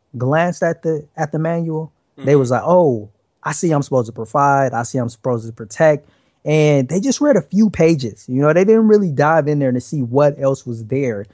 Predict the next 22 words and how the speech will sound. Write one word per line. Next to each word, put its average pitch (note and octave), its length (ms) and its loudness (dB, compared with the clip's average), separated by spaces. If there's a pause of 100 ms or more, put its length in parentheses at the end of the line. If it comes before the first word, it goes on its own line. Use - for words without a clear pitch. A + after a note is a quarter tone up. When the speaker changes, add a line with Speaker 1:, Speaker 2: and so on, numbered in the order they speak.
(280)
Speaker 1:
And C#3+ 600 2 (260)
it's F3+ 220 2
good F#3 400 4
that D3+ 160 0
they F3 100 2
definitely F#3 600 0
proclaimed F3 580 -2
the C#3 60 0
message D3 380 -2
that, B2 180 0
you C3 120 -2
know, C3 180 0
men C#3+ 360 2
need C#3 160 0
to B2 80 -6
be B2 140 -2
providers, B2+ 540 -2
men B2+ 200 0
need B2 120 -2
to B2 60 -12
be A#2+ 160 -6
protectors. A2+ 680 -8